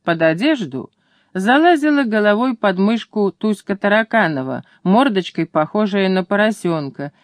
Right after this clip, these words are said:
и замирала в ожидании чуда, Коляшкиных сказок. «Ну давай, начинай!» —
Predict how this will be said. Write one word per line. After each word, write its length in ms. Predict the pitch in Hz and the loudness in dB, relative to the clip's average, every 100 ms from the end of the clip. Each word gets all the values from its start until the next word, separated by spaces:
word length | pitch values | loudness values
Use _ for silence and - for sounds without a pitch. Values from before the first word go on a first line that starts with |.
| _ - | _ 0
и 140 | 330 | 2
замирала 680 | 220 196 170 175 262 277 254 | 4 2 0 2 0 0 -2
в 80 | 196 | -2
ожидании 680 | 165 160 156 180 185 180 180 | -4 -2 -2 0 0 -2 -4
чуда, 720 | - - 151 135 131 120 - _ _ _ - | -6 -6 -6 -6 -8 -12 -14 _ _ _ -2
Коляшкиных 840 | 143 139 196 - - 180 170 165 | 0 2 0 -2 -8 -6 -6 -10
сказок. 640 | _ _ - 123 120 - - _ _ _ _ _ _ _ _ _ _ _ | _ _ -6 -6 -6 -14 -20 _ _ _ _ _ _ _ _ _ _ _
«Ну 140 | 160 175 | -6 0
давай, 440 | 196 208 254 214 | 2 2 2 2
начинай!» — 840 | 175 175 - 185 214 247 185 151 | 2 -2 -2 0 2 2 0 -4